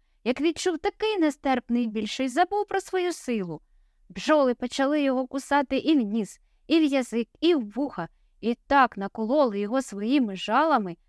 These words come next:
що він, утікаючи, не чув, як бджоли кричали йому вслід:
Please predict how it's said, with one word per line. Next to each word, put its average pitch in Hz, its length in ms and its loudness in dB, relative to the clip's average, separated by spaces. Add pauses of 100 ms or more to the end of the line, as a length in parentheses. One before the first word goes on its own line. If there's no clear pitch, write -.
(100)
що - 200 -6
він, 320 240 4
утікаючи, 311 760 0
не 302 160 0
чув, 339 300 -2
як 294 160 -2
бджоли 294 320 -2
кричали 277 560 0
йому 254 240 -2
вслід: 233 440 -6